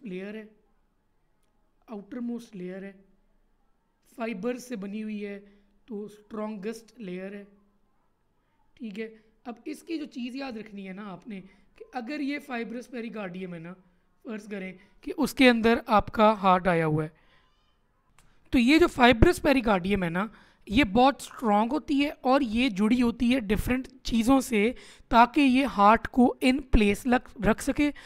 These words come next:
और मूवमेंट को लिमिट कर सके। तो अगर कोई पूछता है कि कौन सी चीज़ हार्ट को in place रखती है और मूवमेंट को लिमिटेड रखती है, तो वो है फाइब्रस पेरि-, फाइब्रस पेरिकार्डियम,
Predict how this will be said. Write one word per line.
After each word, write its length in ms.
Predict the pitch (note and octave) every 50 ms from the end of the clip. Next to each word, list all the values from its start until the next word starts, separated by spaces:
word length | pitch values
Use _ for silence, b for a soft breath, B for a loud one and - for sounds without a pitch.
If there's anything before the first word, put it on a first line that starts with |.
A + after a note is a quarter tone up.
| B B B B
और 180 | - A#3+ B3+ C4
मूवमेंट 420 | G#3+ G#3+ A#3 A3 G#3 A3+ B3 B3
को 100 | - -
लिमिट 300 | A#3+ G3 G3 F#3+ G3+ -
कर 180 | - G3+ F#3 D3+
सके। 360 | C3 - - - A#2+ - - b b b b b b b
तो 60 | - -
अगर 220 | - C4+ A#3 D4+ E4
कोई 180 | - F4 D#4
पूछता 540 | - - C#4 A#3+ G#3+ - - - - B3+ B3
है 360 | G#3+ F#3+ F#3+ F#3 F#3 G3+ A#3 - B B B B B B -
कि 260 | B3 B3 B3+ C4+ C#4+
कौन 400 | C4+ - - D4 B3 B3+ C4+ C#4
सी 300 | - - D#4 D4 D4 D4+
चीज़ 500 | - - - - A#3+ A#3 A3+ G3 - - _ _ _ _ _ _ _ _ -
हार्ट 360 | - F3 G3 G#3+ A#3 B3 - -
को 380 | - - C4 B3 C4+ - - -
in 200 | D4+ C#4 C4+ C#4
place 380 | - - A#3+ G#3+ G#3 G#3 - -
रखती 340 | G#3 G#3+ - - - C#4 B3+
है 240 | C4+ C#4 D4+ D4 b b b b b b b b b -
और 240 | C4 A3+ A#3+ C4 C4+
मूवमेंट 480 | A3 G#3 A3+ A#3 A3 B3 B3+ C4 C4 B3+
को 100 | - C4+
लिमिटेड 460 | A#3+ A#3 A#3 B3+ A#3+ G#3 C4 G3+ G#3
रखती 320 | G#3 - - - A#3+ A3
है, 300 | G3 F#3+ F#3+ F#3+ G3+ A#3+ - B B B B B B -
तो 120 | - A#3+ G#3+
वो 160 | A#3 C4 B3
है 220 | B3+ C#4+ D#4+ F4+
फाइब्रस 720 | - - - - - - A3 G#3 A3 G3+ F#3+ A3+ C4 B3
पेरि-, 420 | - - - - A#3 G3+ A#3+ - -
फाइब्रस 440 | - - G#3+ G#3+ G3+ A3 B3+ B3
पेरिकार्डियम, 600 | - - A3 F#3+ F#3+ E3+ F3 D#3 C3+ D#3+ G#3 A3+